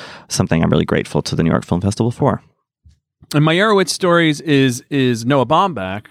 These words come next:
Speaker 1: Yeah.
Speaker 2: It's kinda interesting that Greta and Noah both have, are a couple.
Speaker 1: Yeah.
Speaker 2: And both have directed films that are kind of in the, in the mix this year.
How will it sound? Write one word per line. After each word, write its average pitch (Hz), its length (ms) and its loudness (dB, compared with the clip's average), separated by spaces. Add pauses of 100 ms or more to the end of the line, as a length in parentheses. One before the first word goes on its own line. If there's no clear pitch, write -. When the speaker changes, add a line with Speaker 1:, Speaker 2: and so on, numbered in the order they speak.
Speaker 1:
Yeah. 104 300 2
Speaker 2:
It's 139 160 -8
kinda 165 200 -2
interesting 147 580 -6
that 123 160 -2
Greta 127 600 0
and 120 200 -6
Noah 123 400 -2 (160)
both 110 300 -8
have, 107 600 -8
are 113 160 -6
a 98 60 -12
couple. 92 500 -6
Speaker 1:
Yeah. 110 260 2
Speaker 2:
And 120 160 -10
both 120 280 0
have 127 160 -4
directed 117 400 -2
films 113 320 -6
that 113 120 0
are 107 120 -2
kind 113 200 -4
of 104 140 -8
in 113 280 -6
the, 101 360 -4 (400)
in 117 160 -2
the 110 60 -2
mix 120 260 -4
this - 240 -6
year. 98 340 -4